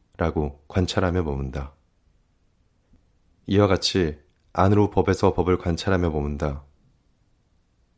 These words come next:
그는 세상에 대해서 아무것도 움켜쥐지 않는다. 비구들이여, 이와 같이 비구는 다섯 가지 취착하는 무더기들의 법에서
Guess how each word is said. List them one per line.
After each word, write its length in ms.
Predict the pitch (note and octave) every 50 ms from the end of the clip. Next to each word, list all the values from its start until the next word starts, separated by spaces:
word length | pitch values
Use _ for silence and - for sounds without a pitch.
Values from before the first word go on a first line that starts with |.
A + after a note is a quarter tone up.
| _ _ _ _ _ _
그는 460 | - - G2 G2 F#2+ F2+ E2 D2 D2
세상에 420 | - - C3+ B2 C3+ C3 B2+ A#2+
대해서 320 | G#2 A2+ G#2+ F#2+ - - F#2+
아무것도 420 | E2 D#2+ E2+ F2+ F2 - - -
움켜쥐지 480 | E2+ E2 D#2+ - - F#2+ F2 E2+ E2 F2
않는다. 520 | D2+ C#2+ C#2 C#2 C#2+ C#2 D2+ C2+ C#2 C#2+ - _ _ _ _ _ _ _ _ _ _ _ _ _ _ _ _ _ _ _ _ _ _ _ _ _ _ _ _ _ _ _ _ _ _
비구들이여, 720 | - G#2 F#2+ G2 F2 F#2+ F2 F2+ F#2+ F#2 E2 D#2 - - _ _ _ _ _ _ _ _ _ _ _ _ _
이와 140 | A2 G#2 G#2
같이 280 | G2+ G2+ - - - -
비구는 500 | - G2+ E2+ F2+ F2 F#2 F2+ D#2+ D2 C#2+ - _ _ _ _ _ _ _ _ _ _ _ _ _ _
다섯 320 | - F#2+ - A#2 G#2+ -
가지 260 | - - G#2 G2+ G#2+ G2+
취착하는 600 | - - - - - C3+ - - B2 A2+ G#2+ G2
무더기들의 500 | E2+ F2+ F#2 F#2+ F#2 F#2+ F2+ F#2+ F#2+ F2+
법에서 680 | - - D#2+ - E2+ - - F2 E2 D2 D2+ - _